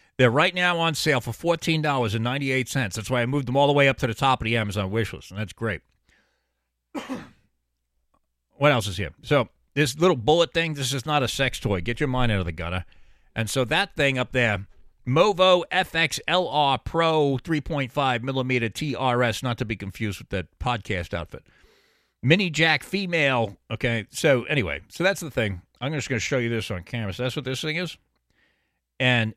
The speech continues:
if I come back and do some gaming tonight, you might actually see me use this. This is something that converts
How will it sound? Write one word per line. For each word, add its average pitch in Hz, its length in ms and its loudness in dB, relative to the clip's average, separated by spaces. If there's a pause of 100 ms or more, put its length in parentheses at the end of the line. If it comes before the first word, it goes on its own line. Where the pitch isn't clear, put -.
(480)
if 135 160 -6
I 135 80 -2
come 202 200 -4
back 175 160 -2
and 151 80 -8
do 151 120 -4
some 131 160 -4
gaming 131 320 -2
tonight, 113 240 -4
you 107 80 -6
might 127 140 0
actually 113 240 -4
see 120 160 -6
me 101 80 -4
use 95 240 -4
this. 85 180 -12 (640)
This 196 360 -2
is 120 540 -2 (1000)
something 147 280 -2
that 135 160 0
converts 135 580 -2